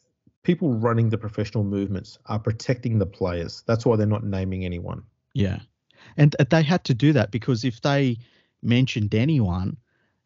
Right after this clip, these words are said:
Speaker 2: that player would then be banned.
Speaker 1: Yes, and also they might risk losing that player.
Speaker 2: Yeah,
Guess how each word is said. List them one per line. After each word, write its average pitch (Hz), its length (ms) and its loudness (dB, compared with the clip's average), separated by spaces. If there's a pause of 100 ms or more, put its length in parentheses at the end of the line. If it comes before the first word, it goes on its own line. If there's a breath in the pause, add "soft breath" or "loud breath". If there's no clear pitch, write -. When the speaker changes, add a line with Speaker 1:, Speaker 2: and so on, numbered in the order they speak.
(180)
Speaker 2:
that 127 200 2
player 120 400 0
would 110 360 -2
then 110 240 2
be 101 140 0
banned. 104 560 0 (560)
Speaker 1:
Yes, 110 320 -2
and 120 200 0
also 110 500 0
they 113 160 -2
might 104 320 0
risk 104 320 -6
losing 113 340 6
that 95 140 -2
player. 80 320 -6 (540)
Speaker 2:
Yeah, 104 300 6